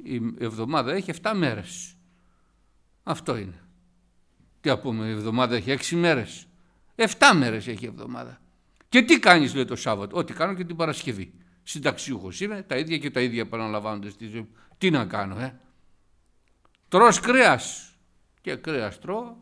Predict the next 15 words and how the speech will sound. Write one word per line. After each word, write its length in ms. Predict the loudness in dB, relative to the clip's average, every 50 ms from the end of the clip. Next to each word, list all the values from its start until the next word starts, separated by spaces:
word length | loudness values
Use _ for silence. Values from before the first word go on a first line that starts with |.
| _ _
και 100 | -8 -6
όσπρια 400 | -6 -6 -8 -12 -16 -16 -16 -16
τρώω. 320 | -16 -18 -20 -20 -20 -20 _ _ _ _ _ _ _ _
Δοξασμένο 600 | -16 -16 -16 -14 -14 -16 -12 -10 -10 -10 -10 -10
το 100 | -12 -12
όνομα 300 | -14 -14 -14 -14 -16 -18
του 120 | -20 -20 -20
Κυρίου. 260 | -20 -20 -20 -20 _ _ _ _ _ _ _ _ _ _ _ _ _ _ _ _ _ _ _ _ _ _ 4
Μα 160 | 8 8 10
ο 120 | 10 8
Κύριος 500 | 6 2 2 2 4 4 4 2 2 2
είπε, 260 | 0 0 0 0 0 0
ο 100 | 0 -2
Κύριος 460 | -4 -4 -4 -2 0 -2 -2 -2 -4
είπε, 380 | -4 -4 -4 -4 -6 -6 -10